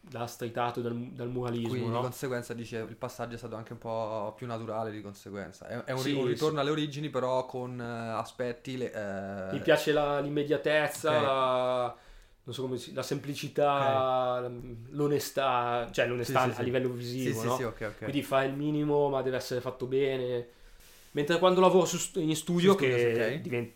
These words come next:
Speaker 1: ormai è la gran parte del mio lavoro, che amo molto lavorare in studio, eh, lavoro sia su tela che su...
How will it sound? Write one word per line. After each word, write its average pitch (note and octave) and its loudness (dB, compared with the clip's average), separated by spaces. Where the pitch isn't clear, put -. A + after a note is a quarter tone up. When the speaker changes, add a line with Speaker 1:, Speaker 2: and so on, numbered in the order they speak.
Speaker 1:
ormai B2+ 4
è A#2+ 4
la G#2+ 2
gran A#2+ -2
parte A#2+ 2
del A#2 -2
mio A#2+ 0
lavoro, C#3 2
che B2+ 4
amo B2 4
molto A#2+ 0
lavorare A2+ -2
in A2+ -6
studio, A#2 -4
eh, B2 0
lavoro C#3+ 8
sia D3+ 2
su D3+ -4
tela D3 8
che C#3 2
su... B2+ -4